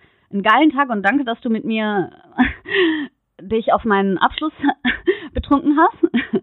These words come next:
So, und er hat gelacht und meinte, das werde ich auch irgendwie nicht vergessen, weil es halt irgendwie eine besondere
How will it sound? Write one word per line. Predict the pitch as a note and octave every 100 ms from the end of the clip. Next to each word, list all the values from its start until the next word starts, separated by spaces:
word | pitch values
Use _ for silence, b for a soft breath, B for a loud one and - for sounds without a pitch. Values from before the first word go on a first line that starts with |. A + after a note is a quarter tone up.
| F4+ B B B -
So, | G#3 G#3+ A3 -
und | A3
er | F3
hat | A#3+ G#3+
gelacht | F#3 -
und | G3
meinte, | F#3+ G3
das | F#3+
werde | G3 -
ich | G3
auch |
irgendwie | - A#3 A3+
nicht | -
vergessen, | G#3 G3 C#4
weil | G3
es | G3
halt | G3 E3
irgendwie | G3 F#3 E3+
eine | G3+
besondere | G3 F3+ G#3+